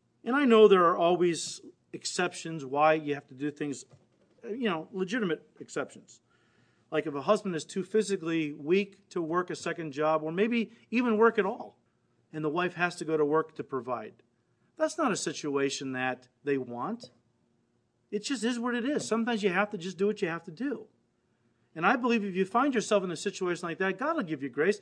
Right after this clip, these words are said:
He knows your heart. He knows you're, it's not materialism or selfishness. It's just you gotta do what you gotta do sometimes. So God is not unreasonable here. He's not against you, that if you don't follow everything to the letter, he's gonna, you know, bring the hammer down.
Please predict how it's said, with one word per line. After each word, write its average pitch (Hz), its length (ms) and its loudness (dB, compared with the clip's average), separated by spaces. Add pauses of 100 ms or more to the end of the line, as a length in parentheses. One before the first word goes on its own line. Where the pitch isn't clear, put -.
(160)
He 339 120 -2
knows 302 240 0
your 131 160 -4
heart. 202 280 -2 (140)
He 330 120 -6
knows 339 180 2
you're, 226 140 -2
it's 247 180 -8
not 262 140 -2
materialism 202 800 2
or 143 60 -2
selfishness. 175 720 -4 (240)
It's 247 160 -4
just 302 260 -4 (160)
you 226 120 -2
gotta 285 240 2
do 220 140 2
what 277 160 0
you 254 60 0
gotta 240 220 4
do 302 300 2
sometimes. 170 840 -6 (720)
So 277 140 -2
God 311 240 6
is 285 100 0
not 247 260 4
unreasonable 190 760 0
here. 120 240 -10 (600)
He's 262 200 0
not 302 360 4
against 202 640 2
you, 131 200 -4 (580)
that 175 80 0
if 151 100 -2
you 208 100 4
don't 269 200 -2
follow 254 280 2
everything 254 260 2
to 220 100 0
the 202 120 2
letter, 190 600 2
he's 214 180 -2
gonna, 190 200 0 (100)
you 233 80 0
know, 175 60 0
bring 214 220 2
the 202 80 0
hammer 214 300 0
down. 135 260 -4